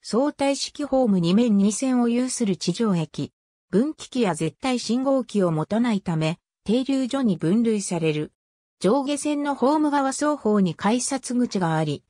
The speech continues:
各ホーム間は地下道により連絡している。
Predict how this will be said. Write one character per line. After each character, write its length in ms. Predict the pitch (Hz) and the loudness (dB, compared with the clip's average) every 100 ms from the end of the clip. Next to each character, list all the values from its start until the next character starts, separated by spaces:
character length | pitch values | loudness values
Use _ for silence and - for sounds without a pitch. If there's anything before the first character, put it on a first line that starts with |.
| _ | _
各 280 | - 208 262 | -6 -4 -2
ホ 180 | 240 269 | 0 0
ー 20 | |
ム 140 | 285 | 0
間 260 | 302 220 180 | -2 0 0
は 220 | 165 165 _ _ | 0 -2 _ _
地 120 | - | -8
下 160 | 269 294 | -4 0
道 160 | 254 | 2
に 120 | 214 202 | 2 2
よ 140 | 180 | 2
り 100 | 165 | 0
連 180 | 160 214 | -2 0
絡 260 | 240 - | -2 -6
し 100 | 202 | -8
て 120 | - 196 | -4 -2
い 140 | 170 | -2
る。 180 | 156 | -6